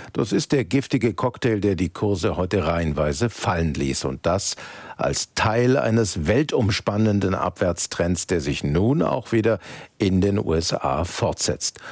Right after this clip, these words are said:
Und alles verdankt sich den Entscheidungen des U-S-Präsidenten und eines engen Zirkels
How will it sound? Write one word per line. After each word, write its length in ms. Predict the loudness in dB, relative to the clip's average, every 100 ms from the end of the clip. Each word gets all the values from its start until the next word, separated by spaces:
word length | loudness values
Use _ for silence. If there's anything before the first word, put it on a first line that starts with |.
| -14 -8
Und 260 | -6 -4 -2
alles 400 | 0 2 0 0
verdankt 460 | 0 2 0 0
sich 320 | 0 2 2 2
den 420 | 0 2 -2 -4 -6
Entscheidungen 680 | -4 -2 0 0 2 2 2
des 180 | 0 0
U-S-Präsidenten 1040 | 0 0 -2 -2 0 2 2 0 2 4
und 260 | 4 0 -2
eines 300 | -4 -4 -6 -2
engen 300 | 0 2 2
Zirkels 560 | 0 0 2 2 2